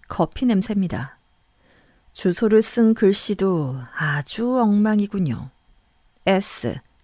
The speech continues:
커싱, 크로스가. 클로이드는 끝이 넓은 펜으로 쓰여졌고 아마 J펜일 겁니다. 잉크는 싸구려를 사용했군요.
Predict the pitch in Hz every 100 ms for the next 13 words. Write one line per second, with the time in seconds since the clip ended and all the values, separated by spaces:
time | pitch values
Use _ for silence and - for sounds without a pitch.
0 | _ - 208 - - 151 - - _ _
1 | - 269 - - 127 113 - _ _ _
2 | _ _ _ - - 254 254 247 247 254
3 | 233 196 156 123 - - _ 214 208 -
4 | 233 165 151 160 160 214 226 247 220 233
5 | - 214 202 185 - - 117 143 _ _
6 | _ _ - 226 180 139 - _ _ _
7 | - 180 196 - 254 233 - 226 151 120
8 | - _ _ _ _ _ _ _ - -
9 | 175 160 - 175 165 160 - 120 135 151
10 | 165 208 - 208 208 208 143 123 117 131